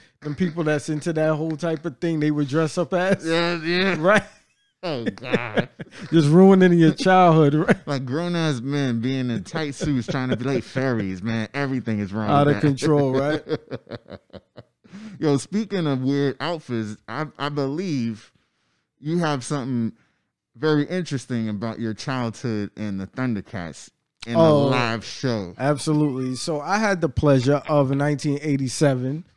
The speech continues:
Speaker 2: <laughs>
Speaker 1: as a young, young boy, seven years old, going to see, um, Thundercats live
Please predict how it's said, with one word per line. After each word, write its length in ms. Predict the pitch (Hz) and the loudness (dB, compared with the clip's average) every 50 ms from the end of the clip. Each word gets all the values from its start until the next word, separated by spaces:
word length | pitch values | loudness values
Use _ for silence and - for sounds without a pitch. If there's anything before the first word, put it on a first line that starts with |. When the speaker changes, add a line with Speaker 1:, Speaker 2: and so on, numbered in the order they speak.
| - 330 | -10 -8
Speaker 2:
<laughs> 160 | 339 - - - 311 | -8 -8 -6 -4 2
Speaker 1:
as 200 | 156 151 151 139 | 4 4 6 8
a 60 | 151 151 | 8 8
young, 420 | 160 165 170 170 170 170 165 165 165 160 151 | 8 8 6 6 4 4 2 0 0 -2 0
young 300 | 151 170 170 165 160 147 | 2 2 2 2 2 0
boy, 400 | 143 156 156 156 160 170 165 165 _ _ _ _ _ _ _ _ _ _ _ _ _ | 2 4 4 4 4 2 0 -4 _ _ _ _ _ _ _ _ _ _ _ _ _
seven 400 | - - - 175 165 156 156 156 | -6 0 4 4 6 6 6 6
years 300 | 156 156 156 151 139 131 | 6 6 6 4 4 4
old, 260 | 147 143 147 147 143 135 | 4 4 4 2 0 2
going 300 | 143 151 160 160 160 156 | 2 4 6 6 4 4
to 80 | 147 | 0
see, 440 | 127 - - 196 180 175 170 165 - - | -2 -2 -2 0 2 2 0 -2 -4 -8
um, 720 | 147 151 147 147 147 143 143 139 139 139 131 123 120 117 _ _ _ - | -6 -4 -2 0 0 0 0 0 -2 -2 -4 -6 -8 -12 _ _ _ -4
Thundercats 540 | 170 160 160 160 - 180 170 151 135 - - | -2 -2 -2 -2 0 0 0 0 0 -2 -2
live 480 | 156 139 135 135 131 143 160 - - | 0 0 2 0 0 -2 -4 -6 -8